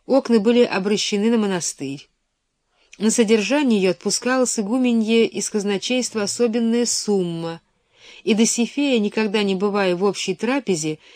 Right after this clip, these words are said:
имела особый стол, обильный и изысканный. Иногда на её имя присылаемы были к игуменье значительные суммы от неизвестных лиц. Эти деньги Досифея употребляла преимущественно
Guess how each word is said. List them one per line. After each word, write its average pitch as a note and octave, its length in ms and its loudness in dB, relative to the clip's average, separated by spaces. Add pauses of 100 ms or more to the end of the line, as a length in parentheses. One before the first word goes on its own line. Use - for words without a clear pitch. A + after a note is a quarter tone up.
(160)
имела A3+ 380 4
особый G3 540 0
стол, C#4+ 480 -2
обильный A#3+ 600 0
и G#3 260 -4
изысканный. D#3 800 -8 (1000)
Иногда F#3 440 2
на A3+ 80 2
её G#3+ 280 4
имя A3 280 0
присылаемы G3 680 -2
были G#3 280 2
к F#3+ 120 -4
игуменье G3+ 640 -2 (340)
значительные G3 640 0
суммы A3+ 520 0
от - 220 -6
неизвестных F3+ 760 -4
лиц. C3+ 460 -10 (880)
Эти A3+ 220 2
деньги G#3+ 340 2
Досифея G#3+ 540 0
употребляла G3+ 560 -2
преимущественно G3 960 -2